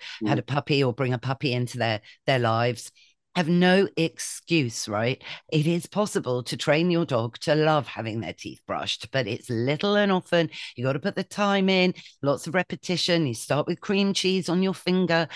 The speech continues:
Speaker 2: and you build from there, but it's got to be very incremental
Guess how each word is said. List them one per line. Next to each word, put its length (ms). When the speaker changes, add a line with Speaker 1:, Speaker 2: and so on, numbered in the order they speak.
Speaker 2:
and 180
you 200
build 320
from 240
there, 400
but 100
it's 260
got 220
to 80
be 140
very 260
incremental 880